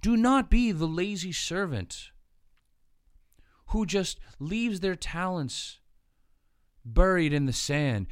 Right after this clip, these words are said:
Do not be the hoarder of wealth who has nothing to their name.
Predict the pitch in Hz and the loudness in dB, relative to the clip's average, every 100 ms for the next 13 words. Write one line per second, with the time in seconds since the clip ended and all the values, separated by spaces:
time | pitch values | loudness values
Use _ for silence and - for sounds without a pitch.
0 | 131 170 214 220 247 147 139 185 214 185 | -10 -4 -2 0 0 -4 -6 -4 -2 -4
1 | - - 160 147 151 190 175 151 139 104 | -8 -6 -4 -2 -2 -2 0 -2 -2 -4
2 | 107 147 135 - - - - - _ _ | -2 -2 -2 -6 -12 -16 -20 -20 _ _
3 | _ _ _ _ _ 143 151 156 123 - | _ _ _ _ _ -4 -2 -2 -4 -10
4 | - 120 151 214 - 202 160 156 143 147 | -10 -6 -2 -2 0 -2 -4 -6 -4 -2
5 | 131 127 143 123 92 92 | -2 -2 -2 -2 -4 -8